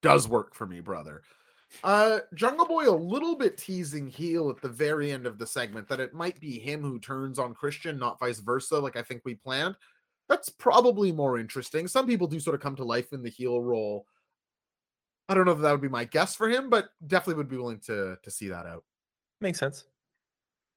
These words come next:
Speaker 1: Appreciate them. The Jericho Appreciation Society is out. Standing there dressed in all white. "You wanna know what makes Daddy Magic's nipples hard?"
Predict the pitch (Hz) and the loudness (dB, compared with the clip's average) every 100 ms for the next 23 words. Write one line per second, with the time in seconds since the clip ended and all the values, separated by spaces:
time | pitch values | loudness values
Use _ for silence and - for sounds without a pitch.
0 | _ _ _ _ _ _ _ _ _ - | _ _ _ _ _ _ _ _ _ -8
1 | 143 - 175 143 - 117 95 - 87 73 | -4 4 4 4 0 -2 -2 -8 -14 -16
2 | 73 _ _ _ _ _ _ _ 104 98 | -20 _ _ _ _ _ _ _ -14 -4
3 | 160 190 196 202 139 - 170 147 147 151 | 0 0 2 2 2 0 -6 -2 -2 -2
4 | 147 120 117 - 127 131 123 101 95 92 | -4 -8 -6 0 4 4 2 -2 -4 -6
5 | 92 90 _ _ _ _ _ _ _ _ | -8 -10 _ _ _ _ _ _ _ _
6 | _ - 135 123 127 123 120 107 123 - | _ -8 -4 -4 -4 -2 -2 -2 -6 -6
7 | 123 120 127 120 127 143 143 _ _ _ | -4 0 2 2 2 2 -4 _ _ _
8 | _ _ _ _ _ - 254 403 427 427 | _ _ _ _ _ -2 6 8 10 10
9 | 427 415 403 415 - 381 403 392 381 392 | 8 6 2 2 2 6 6 6 6 6
10 | 381 359 262 370 392 392 311 381 466 403 | 6 0 -2 0 2 2 4 4 4 2
11 | 240 | -2